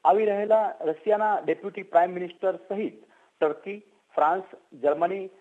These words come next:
ઇઝરાયલ જેવા દેશોના પાંત્રીસ સ્ટેટ ગેસ્ટ પોતાની સિક્યુરિટી એજન્સીઓ સાથે આવી રહ્યા છે. સોળ દેશોના હાઈ પ્રોફાઇલ વી વી આઈ પી ડેલિગેટ્સ પોતાની સિક્યુરિટી એજન્સી સાથે આવી રહ્યા હોવાનું કન્ફર્મ થયું છે.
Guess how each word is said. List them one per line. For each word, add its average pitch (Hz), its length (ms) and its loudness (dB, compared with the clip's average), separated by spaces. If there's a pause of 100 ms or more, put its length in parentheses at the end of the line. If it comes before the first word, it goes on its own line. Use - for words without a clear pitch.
(140)
ઇઝરાયલ 214 360 2
જેવા 214 260 2
દેશોના 175 480 -4
પાંત્રીસ - 520 -6 (260)
સ્ટેટ 202 360 -2
ગેસ્ટ 190 340 -4
પોતાની 185 340 0
સિક્યુરિટી 175 460 -8
એજન્સીઓ 156 460 -6
સાથે 151 440 -6
આવી 110 200 -6
રહ્યા 104 240 -6
છે. 104 240 -18 (680)
સોળ 160 140 4
દેશોના 156 400 -2
હાઈ 143 240 2
પ્રોફાઇલ 170 480 -2
વી 160 160 -8
વી 185 140 -2
આઈ 180 120 0
પી 175 140 -8
ડેલિગેટ્સ 160 500 -2 (480)
પોતાની 185 320 2
સિક્યુરિટી 165 420 -6
એજન્સી 156 300 -6
સાથે 151 280 -4
આવી 139 300 -4
રહ્યા 143 200 2
હોવાનું 151 380 -4
કન્ફર્મ 120 320 -8
થયું 95 280 -10
છે. - 280 -18